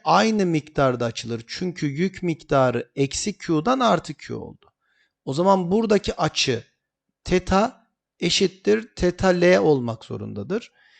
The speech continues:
Bu da biraz kapandığı için burası da bu sefer, e, ne olacak? Burası tetaydı. Teta küçüktür,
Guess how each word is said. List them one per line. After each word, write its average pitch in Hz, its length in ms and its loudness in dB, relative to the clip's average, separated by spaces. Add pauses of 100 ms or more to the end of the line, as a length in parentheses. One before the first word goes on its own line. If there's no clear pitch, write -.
(240)
Bu 180 180 0
da 220 200 4
biraz 247 340 2
kapandığı 127 680 0
için 160 520 -8 (200)
burası 135 460 -2
da 185 260 -6 (600)
bu 208 40 -4
sefer, 220 560 2 (360)
e, 131 260 -2
ne 208 120 4
olacak? 190 600 2 (280)
Burası 127 520 -2
tetaydı. 165 600 0 (920)
Teta 208 320 4
küçüktür, - 720 -6